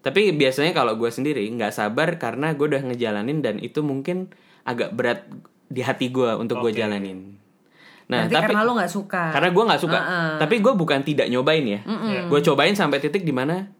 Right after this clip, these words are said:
Speaker 1: "Ah, gue nggak mau ini, ini ya, gue coba yang
Speaker 2: Dan
Speaker 1: lain."
Speaker 2: bukan karena kata orang lain ya.
Speaker 1: Hmm. Tapi biasanya gini,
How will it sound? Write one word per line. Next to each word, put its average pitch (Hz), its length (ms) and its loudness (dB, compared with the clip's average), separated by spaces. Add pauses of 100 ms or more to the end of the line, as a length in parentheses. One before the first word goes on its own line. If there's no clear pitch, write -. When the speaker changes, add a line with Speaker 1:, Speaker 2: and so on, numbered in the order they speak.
(260)
Speaker 1:
"Ah, - 220 -8
gue 131 180 -8
nggak 123 200 2
mau 117 100 0
ini, 107 320 -6
ini 113 80 -4
ya, 127 100 -6
gue 131 220 -4
coba 113 240 0
yang 104 160 -4
Speaker 2:
Dan 107 80 -2
Speaker 1:
lain." 104 80 -4
Speaker 2:
bukan 127 240 -4
karena 131 280 -4 (340)
kata 131 240 -6
orang 120 200 -4
lain 113 300 -4
ya. 95 160 -18
Speaker 1:
Hmm. 131 320 -4 (400)
Tapi 214 240 0
biasanya 202 320 2
gini, 113 180 -2